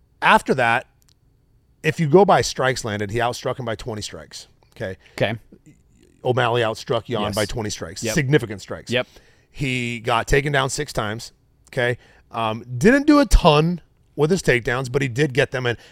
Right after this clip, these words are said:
Speaker 1: and being the father of a grappler, gotta count the takedowns.
Speaker 2: Absolutely.
Speaker 1: Right. And then the ground control, he had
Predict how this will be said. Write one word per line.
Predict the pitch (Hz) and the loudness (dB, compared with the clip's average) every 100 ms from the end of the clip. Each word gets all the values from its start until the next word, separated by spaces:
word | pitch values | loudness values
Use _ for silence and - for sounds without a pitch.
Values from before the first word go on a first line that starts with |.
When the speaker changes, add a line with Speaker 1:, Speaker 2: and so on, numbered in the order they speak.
| _ | _
Speaker 1:
and | 120 117 107 95 | -2 -2 -4 -4
being | 131 143 135 | 0 0 0
the | 135 131 120 | -2 -4 -6
father | - 151 143 151 | -8 -4 -2 -2
of | 156 | -4
a | |
grappler, | 135 123 120 127 135 - _ 117 | -2 -4 -4 -6 -8 -10 _ -8
gotta | 117 120 | -2 -2
count | 127 107 | -4 -8
the | - | -8
takedowns. | 98 98 76 - | -10 -10 -18 -4
Speaker 2:
Absolutely. | 139 123 127 117 107 | -2 -2 -4 -2 -2
Speaker 1:
Right. | 110 - - - _ _ _ _ | -2 -6 -20 -20 _ _ _ _
And | 131 127 123 | -4 -2 2
then | 147 151 147 147 - _ - | 4 4 2 -2 -6 _ -4
the | 127 | -2
ground | 117 123 123 | 0 0 -2
control, | 110 - 143 110 107 | -6 -2 0 2 0
he | 123 113 | -4 -4
had | 113 104 101 | 0 0 -2